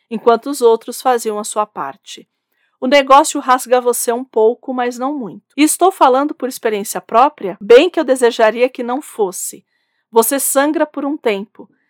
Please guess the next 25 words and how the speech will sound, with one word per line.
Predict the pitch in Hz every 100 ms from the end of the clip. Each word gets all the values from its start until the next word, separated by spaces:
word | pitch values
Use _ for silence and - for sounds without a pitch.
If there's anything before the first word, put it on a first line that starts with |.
| _ -
Se | -
não | 277 330 480
quiser | 370 285 233 233 247 254
que | -
algum | 220 226 311
palhaço | - 240 202 202 208 214 - 226
lhe | 208
pergunte | - 214 202 202 220 -
se | 196
está | 196 - 202
menstruado, | 185 - - 202 220 208 190 196 _ _ _ -
faça | 233 226 254
um |
chumaço | - 247 233 240 262 269
de |
papel | 254 233 233 226
higiênico | 226 214 220 233 240 -
e | 240
ponha | - 226
na | 226 226
cueca | - 214 233 - 269 -
até | 233 233 247
que | 262
o |
sangramento | - 247 233 226 214 220